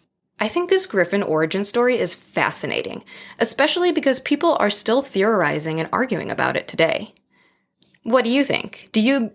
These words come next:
agree with me that the griffin is just a mythological attempt at Pokemon? Or do you lean more toward the dinosaur theory of the nineteen nineties? Send us an email or comment on our social media and let us know.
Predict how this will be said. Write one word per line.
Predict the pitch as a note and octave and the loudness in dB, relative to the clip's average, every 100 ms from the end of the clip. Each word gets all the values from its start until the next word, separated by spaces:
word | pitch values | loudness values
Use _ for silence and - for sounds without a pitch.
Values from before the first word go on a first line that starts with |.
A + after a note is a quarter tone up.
| - | -2
agree | G#3 G3+ G#3 G3+ | -2 0 0 0
with | F3 G3+ | 0 0
me | G3 G#3 B3+ B3+ | 0 0 0 -2
that | A#3 F#3+ | -4 -6
the | F#3+ F3+ | -2 0
griffin | F3 E3+ G3 | 0 0 0
is | F3+ F3 | 0 0
just | F3 E3+ - | 0 0 -2
a | F3+ | -2
mythological | F3 F3 E3 D#3 E3 E3 E3+ | 0 0 2 2 0 -2 -2
attempt | E3+ - E3 F3 | -2 -2 -2 -2
at | D#3+ | -4
Pokemon? | - E3 C#4+ D#4+ F#4+ G#4+ A4 - - - - | 0 0 4 4 4 2 0 -10 -20 -20 -10
Or | - C#4 | 0 2
do | C#4 | 4
you | D4+ | 4
lean | D4 C#4 | 6 4
more | B3+ A#3 A#3 | 6 4 2
toward | - A3 G3+ G3+ F#3 | 2 4 6 4 2
the | F3+ | 2
dinosaur | E3+ E3+ F3+ F3 E3 | 2 0 -2 0 0
theory | D#3+ E3+ E3 D#3+ D#3 | 0 -2 0 0 0
of | D#3 | 0
the | D#3 | -2
nineteen | D3 D3 D3+ | -2 -2 -4
nineties? | D#3 G#3 - - - - - - _ _ _ _ - | 0 0 -2 -6 -8 -10 -16 -20 _ _ _ _ -4
Send | - A#3 | 0 2
us | B3 | 2
an | C4 | 0
email | G3 F#3 A3 C4 C4+ | 0 0 0 2 0
or | F#3 F#3 F3 E3+ | 2 2 0 -2
comment | - A3 A#3+ | -2 0 2
on | B3 | 2
our | A#3 | 0
social | A3+ A3+ A3+ | 0 -2 0
media | A3 C4 E3+ - - | 0 0 0 -2 -4
and | E3+ | 0
let | F3 | 0
us | F3 | 0
know. | G3+ G3 - | 0 -2 -4